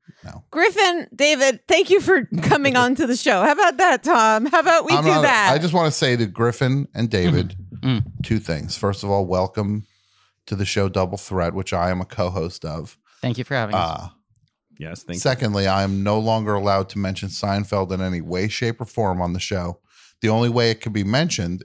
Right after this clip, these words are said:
Speaker 1: has to be a, s-, a, a, it's like a, it's like a, uh, it's like in a political thing, equal,
Speaker 3: Mm.
Speaker 1: uh, equal, uh, what is it called now? Equal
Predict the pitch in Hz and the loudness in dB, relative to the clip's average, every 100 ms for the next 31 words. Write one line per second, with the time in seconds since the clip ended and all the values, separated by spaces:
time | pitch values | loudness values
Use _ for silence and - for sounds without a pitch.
0 | 104 101 - 98 101 92 90 - - - | -4 -4 -4 -4 -2 -2 -2 -6 -8 -6
1 | 101 90 - 98 90 107 151 147 131 135 | -8 -6 -4 -2 -2 -2 -2 -2 -2 -2
2 | - 143 - 123 110 80 104 98 95 - | 0 -2 0 2 2 4 4 2 0 -10
3 | - - 113 - 131 123 104 - 123 131 | -20 -6 -2 0 0 0 -2 -2 0 2
4 | 123 120 98 85 - 104 92 92 110 107 | 0 0 0 -2 -4 -2 0 -2 -4 -2
5 | 117 107 147 104 90 87 - _ _ _ | 2 4 4 2 0 -2 -4 _ _ _
6 | _ _ _ _ 120 113 117 98 - - | _ _ _ _ -4 0 0 0 -2 -2
7 | 113 123 131 139 135 139 131 131 - 104 | 0 0 -2 0 0 2 2 2 0 -6
8 | - 110 107 - | 0 0 2 -2